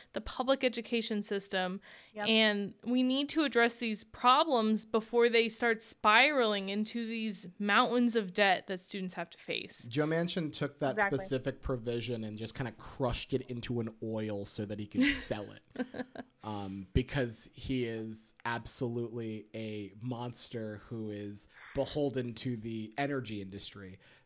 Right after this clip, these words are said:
Speaker 3: That's a cool joke that I made that no one seems to be
Speaker 1: <laughs>
Speaker 3: interested in, but I don't care 'cause I'm interested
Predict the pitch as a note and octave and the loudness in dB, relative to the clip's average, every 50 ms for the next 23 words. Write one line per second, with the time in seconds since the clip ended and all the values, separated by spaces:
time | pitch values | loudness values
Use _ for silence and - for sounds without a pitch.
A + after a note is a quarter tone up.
0 | _ - - F#3 G3+ G#3 - - C3+ - - B2 A2+ G#2+ G2 G#2+ G#2 G2+ - - | _ 0 4 4 4 6 4 0 -2 0 -2 -2 -2 -2 -2 -2 -4 -4 -4 -8
1 | G2+ F#2+ F#2 F#2 G2 F#2+ G2+ - F#2+ F#2 G#2+ G2+ G#2+ A#2+ C3 C#3 D3 D3 D3 C3+ | -10 -8 -8 -8 -4 -2 0 0 0 -2 -4 -6 -6 -4 2 4 6 6 6 4
2 | B2+ - - C3 B2 - A#2+ - A#2+ - - C3 C3+ C#3 C3 - E3 D#3+ D#3+ - | 4 0 -2 -4 -4 -4 -4 -4 -4 -4 -2 0 0 0 0 0 0 0 2 4
3 | G#3 G3 G#3+ A3 A3+ A#3+ C4 B3+ - - - _ _ - D#3 - - - - - | 4 6 6 6 4 2 -2 -6 -10 -16 -20 _ _ -2 -2 -2 -4 -8 -4 0
4 | B3+ E4 F#4+ G4+ G4 - - - - - C#4+ D4+ - - E3+ - - - _ - | 2 2 2 2 0 -4 -8 -6 -2 -2 -2 -2 -2 -4 -6 -8 -8 -12 _ -4
5 | C#3+ E3+ F3 D3 - G2+ A2 A#2 - - G3+ - - - - G3+ | 0 0 0 0 0 -4 -6 -4 2 2 2 2 2 -2 -6 -4